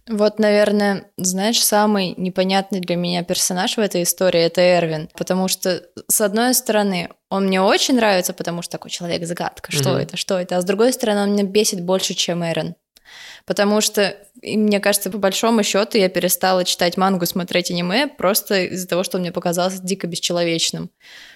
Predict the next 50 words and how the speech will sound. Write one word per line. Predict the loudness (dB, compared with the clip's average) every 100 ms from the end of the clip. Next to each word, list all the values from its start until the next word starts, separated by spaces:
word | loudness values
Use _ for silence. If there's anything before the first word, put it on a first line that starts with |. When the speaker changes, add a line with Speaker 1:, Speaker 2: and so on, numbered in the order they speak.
| _ -2
Speaker 1:
Он | 0 0
в |
какие-то | 0 0 0 0
моменты | 0 0 0 0
реально | 0 -2 -4
принимает | -2 0 0 0
такие | -2 0 0
решения, | 0 0 0 2
что, | 0 0 0
ну, | 0 -2 -2
у | -4
тебя | -6 -6
волосы | -4 -4 -4 -6
стоят | -4 -6
ду-, | -4 -6
дыбом, | -6 -6 -6 -6
как | -4 -4 -4
так | -8 -6
можно? | -8 -6 -8 -10 -12 -16 -20 -20 -20 -14 -2
Ну, | -2 -2 -6 -10
как | -6 -4
бы, |
да, | 0 2 4
он | 2
понимает, | 2 2 4 4 2 0
что | 0 0 2
люди | 2 2 0
гибнут, | -2 0 2 2 -2 0
он | 0
как | 0 -2
бы | -4
берет | 0 2 4 2
ответственность | 0 0 0 -2 -4
на | -2
себя, | 0 0 2 2 2 2 0 -2
якобы | -4 -2 -2 -4 -8
там | -6 -4
страдают, | -4 -2 0 0 -2
просто | -6 -10
по | -6
нему | -4 -2
особо | -2 -2
не | 0 0
видно, | -2 -2
у | -2
него | -2
лицо | -2 0 0
не | 0
особо | -2 -2 -2
эмоциональное. | -2 -2 -2 -2 -2 -6